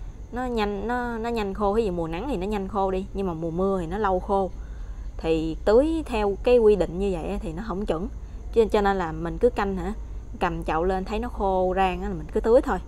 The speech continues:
Vậy là thì cái cây nó sẽ lúc nào nó cũng ở trong tình trạng khô đó, khô hạn thì nó mới giữ được màu. Mình thấy mấy bạn trồng sen hàng á, nhiều khi mấy bạn đó hả,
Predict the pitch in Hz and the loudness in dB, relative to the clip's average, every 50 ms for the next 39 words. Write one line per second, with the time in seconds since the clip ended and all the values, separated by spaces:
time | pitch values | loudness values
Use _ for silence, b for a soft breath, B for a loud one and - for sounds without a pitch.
0 | - - - - - - 170 170 165 170 165 160 160 156 160 156 151 151 151 - | -8 -10 -8 -8 -6 -2 0 0 2 2 0 -2 -2 -2 -2 -2 -2 -2 0 0
1 | 220 226 - 226 190 190 190 202 220 226 - 196 180 190 214 226 220 214 202 208 | 0 2 4 4 2 4 2 0 -2 -2 -2 -2 -2 -2 -2 -2 -2 -2 0 0
2 | 233 254 254 185 165 160 175 175 180 185 175 160 165 185 - 196 185 180 180 165 | 0 0 -2 -2 -2 -4 -4 -2 -2 -2 -2 -2 -2 -2 -2 -2 -2 -2 -4 -4
3 | 156 - 156 156 170 - - 202 196 196 196 196 220 247 B B B B B B | -4 -4 -6 -4 -4 -2 0 2 2 2 2 0 0 -2 B B B B B B
4 | B - - 196 196 190 190 196 160 160 165 165 160 - - - 160 151 160 175 | B 2 4 4 4 4 2 0 -4 -4 -6 -6 -6 -6 -6 -4 -4 -4 -4 -4
5 | 214 240 240 233 190 170 196 214 - - 175 165 156 151 - - - - - - | -2 -2 0 4 4 4 4 4 2 0 -2 -4 -4 -4 -6 -6 -8 -8 -10 -12
6 | - - - - - - - - - - - - - - - - - - - - | -14 -14 -12 -12 -10 -10 -10 -12 -12 -12 -12 -12 -12 -12 -12 -12 -12 -12 -12 -12
7 | - - 202 190 185 190 226 247 269 285 302 294 277 220 165 165 180 185 196 180 | -6 -4 -2 0 0 0 0 0 0 0 0 0 2 2 2 0 0 -2 -2 -4
8 | 175 - - 165 196 226 208 180 170 165 165 180 208 220 196 170 175 170 - 226 | -4 -4 -4 -4 -2 -2 -2 -2 -2 -2 -2 -4 -2 0 0 0 0 0 4 4
9 | 214 214 214 214 233 247 233 185 170 170 180 196 226 240 240 220 170 190 226 | 6 6 4 2 -2 -4 -2 -2 -2 -2 -2 -4 -4 -4 -4 -4 -4 -4 -6